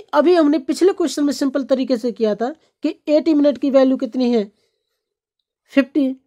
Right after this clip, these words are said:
तो वन यूनिट, वन मिनट की वैल्यू कितनी हो जाएगी, फिफ्टी upon एटी, और सिक्सटी की निकालेंगे तो ये ऊपर चला जाएगा, यानी मल्टीप्लाई कर देंगे,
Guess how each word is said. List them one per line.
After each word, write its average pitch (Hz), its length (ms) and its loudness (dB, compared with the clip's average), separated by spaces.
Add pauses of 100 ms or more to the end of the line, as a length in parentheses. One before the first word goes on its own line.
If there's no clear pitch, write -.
तो 269 100 2
वन 285 200 6
यूनिट, 311 260 2 (180)
वन 269 260 4
मिनट 302 240 0
की 302 120 -4
वैल्यू 294 220 0
कितनी 311 240 -4
हो 285 120 2
जाएगी, 247 260 0
फिफ्टी 302 440 -6
upon 330 320 -2 (340)
एटी, 294 360 -4 (360)
और 247 100 -2
सिक्सटी 302 360 -6
की 277 80 -4
निकालेंगे 247 400 0
तो 339 120 -4
ये 330 120 2
ऊपर 339 300 -2
चला 247 260 0
जाएगा, 240 220 0
यानी 277 160 0
मल्टीप्लाई 226 480 -2
कर 208 180 -6
देंगे, 196 240 -6